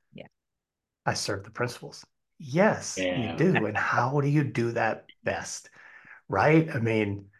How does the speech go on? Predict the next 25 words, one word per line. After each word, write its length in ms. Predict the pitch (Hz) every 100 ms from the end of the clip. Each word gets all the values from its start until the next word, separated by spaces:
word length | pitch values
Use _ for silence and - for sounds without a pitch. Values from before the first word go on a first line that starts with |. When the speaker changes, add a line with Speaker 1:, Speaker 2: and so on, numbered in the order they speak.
| _ _
Speaker 2:
it, 100 | 127
one, 280 | 127 135 -
one 120 | 139
of 60 | 151
my 160 | 117
all-time 460 | - 120 143 143 123
favorite 300 | 120 120 120
quotes, 440 | - 101 - - - -
uh, 180 | 113 101
Rory 340 | 113 120 123
Vaden 380 | 117 110 107 107
said 280 | - 123 110
once, 400 | 107 98 101 - - 101
"We 200 | 107 123
are 120 | 107
uniquely 580 | 104 107 101 101 - 120
positioned 600 | 117 113 101 - 104 101
to 100 | 113
help 240 | 95 95
the 80 | -
person 380 | 104 104 - 98
we 120 | 92
once 320 | 92 87 -
were." 340 | - - - - _ _ _ - - _
And, 640 | 110 107 104 101 98 95